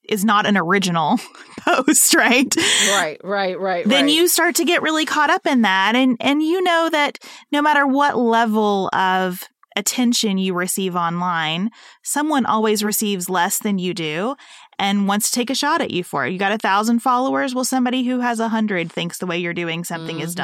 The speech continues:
Speaker 1: dumb, and, and they're gonna talk about it loudly, and that's hard. And so I think that it's just easy not to be able to separate ourselves from Chris Pratt and to say someone should have looked at this for him. But your post about "Get you somebody who looks at you like this" is fine.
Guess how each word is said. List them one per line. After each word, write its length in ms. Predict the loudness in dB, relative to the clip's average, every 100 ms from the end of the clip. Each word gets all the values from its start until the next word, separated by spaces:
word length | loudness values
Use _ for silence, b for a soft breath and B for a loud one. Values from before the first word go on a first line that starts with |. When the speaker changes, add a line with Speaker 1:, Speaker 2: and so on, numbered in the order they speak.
| -6
Speaker 1:
dumb, 100 | -6
and, 180 | -8 -8
and 80 | -8
they're 120 | -8
gonna 180 | -8 -8
talk 260 | -8 -8
about 220 | -6 -6
it 80 | -6
loudly, 380 | -6 -6 -6 -6
and 100 | -6
that's 200 | -8 -8
hard. 440 | -8 -6 -6 -6 -8 B B B B B B B -4
And 160 | -2 0
so 500 | 2 2 2 0 -4 _ _ _ _ _ _ _ -2
I 100 | 0
think 200 | 2 2
that 100 | 2
it's 200 | 2 2
just 200 | 0 0
easy 480 | 0 0 2 0 -2
not 340 | -2 0 0 0
to 140 | -2
be 180 | 0 0
able 220 | 0 -2
to 120 | -4
separate 480 | -2 -2 0 0 0
ourselves 460 | 0 -2 -2 -2 -2
from 140 | -4
Chris 240 | -4 -4 -4
Pratt 260 | -4 -4 -2
and 100 | -2
to 60 | -2
say 200 | -2 0
someone 400 | 0 0 2 2
should 160 | 2
have 100 | 0
looked 200 | 0 -2
at 80 | -4
this 180 | -4 -6
for 120 | -6
him. 380 | -4 -4 -4 -4 -6 B B B B B -2
But 140 | 0
your 220 | 2 0
post 340 | 2 2 2 2
about 280 | 2 2 2
"Get 160 | 2
you 100 | 2 2
somebody 380 | 2 2 2
who 80 | 2
looks 220 | 0 -2 -2
at 60 |
you 80 | -2
like 160 | -2 -2
this" 140 | -2 -2
is 140 | -4
fine. 480 | -2 -2 -2 -4